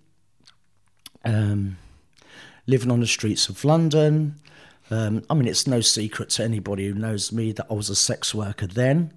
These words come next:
or a rent boy, as we were called. Um,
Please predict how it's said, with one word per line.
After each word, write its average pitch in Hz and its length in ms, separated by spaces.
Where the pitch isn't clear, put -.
or 98 280
a 101 40
rent 123 320
boy, 110 320
as 104 160
we 101 100
were 92 140
called. 147 580
Um, 107 640